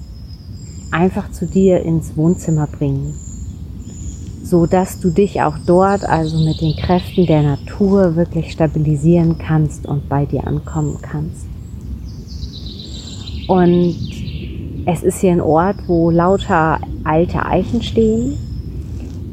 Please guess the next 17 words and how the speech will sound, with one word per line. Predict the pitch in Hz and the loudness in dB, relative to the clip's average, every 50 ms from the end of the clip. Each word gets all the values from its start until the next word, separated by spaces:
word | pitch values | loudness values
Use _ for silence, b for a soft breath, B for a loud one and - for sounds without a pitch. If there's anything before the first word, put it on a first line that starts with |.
| - | 0
und | - 185 180 180 175 | 2 4 4 4 4
ich | 143 170 - | 2 0 0
sitze | - 185 185 - - - | 2 0 0 2 0 -2
hier | 160 | -2
gerade | - - 147 143 165 165 - - | 0 0 0 0 0 0 0 2
auf | 151 156 147 - - | 2 2 2 0 0
dem | 170 156 147 147 147 147 - - - - - - - - - - - - - - - - | 0 0 0 0 -2 -2 -4 -6 -8 -12 -12 -10 -10 -10 -10 -8 -8 -8 -8 -6 -2 0
Waldboden | 139 156 202 226 - - - - 196 190 196 208 196 202 202 196 | 2 2 2 2 0 -2 2 4 4 6 6 6 6 4 4 4
und | 180 - - 156 160 160 160 156 - | 4 2 0 0 2 2 2 0 0
in | - - 165 160 165 165 | -2 0 2 4 4 4
meinem | 156 156 160 165 165 160 160 | 4 4 4 4 4 4 4
Rücken | 156 147 185 214 220 - - 220 208 196 185 - | 4 4 4 2 2 2 2 2 2 2 2 0
befindet | 160 151 - - 190 180 185 180 175 - - | 0 0 0 0 2 4 4 2 2 0 -2
sich | 160 151 - - | -2 -2 -2 -4
eine | - 139 143 143 - | -4 -2 -2 -2 -2
alte | - - 147 151 - - - | -2 -2 -2 -4 -4 -4 -4
Eiche. | - - 156 175 - - 208 208 233 | -2 0 -2 -2 -2 -2 -2 -2 -2